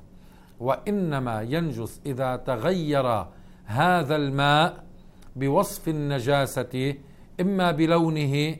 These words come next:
بلون النجاسة، وإما بطعم النجاسة، وإما برائحة النجاسة.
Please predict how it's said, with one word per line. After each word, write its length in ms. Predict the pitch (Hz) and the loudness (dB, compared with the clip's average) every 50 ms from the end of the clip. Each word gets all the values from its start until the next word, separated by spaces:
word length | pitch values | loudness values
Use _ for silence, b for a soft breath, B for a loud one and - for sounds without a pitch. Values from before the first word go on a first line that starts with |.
| - | -4
بلون 340 | 135 139 139 147 165 165 151 | 0 2 2 2 2 0 -2
النجاسة، 880 | 147 143 139 135 127 110 139 139 139 135 - 139 127 - 139 139 143 143 B B B B B B B - | -2 -2 -4 -4 -2 0 0 0 0 0 -4 -8 -6 -4 -2 -2 -2 -4 B B B B B B B -6
وإما 520 | 120 127 - - 180 185 175 160 147 135 | -4 -4 -2 -2 -2 0 0 0 0 -2
بطعم 460 | 120 127 117 - 180 175 160 156 165 | -2 -4 -2 0 2 2 2 0 -2
النجاسة، 760 | 170 165 165 160 151 143 135 160 160 160 160 - 165 156 156 B B B B B B | -2 -2 -2 -4 -4 -4 -2 -2 -2 -2 -2 0 0 0 0 B B B B B B
وإما 400 | 120 127 123 147 151 151 147 139 | -6 -4 -4 -4 -4 -2 -4 -4
برائحة 640 | 127 120 127 123 135 143 127 - 139 - - 127 113 - | -4 -4 -2 0 0 0 0 -2 -6 -8 -6 -8 -8 -8
النجاسة. 640 | 117 104 104 101 101 90 90 101 92 90 - - 87 | -8 -8 -8 -8 -8 -8 -8 -8 -8 -8 -10 -12 -14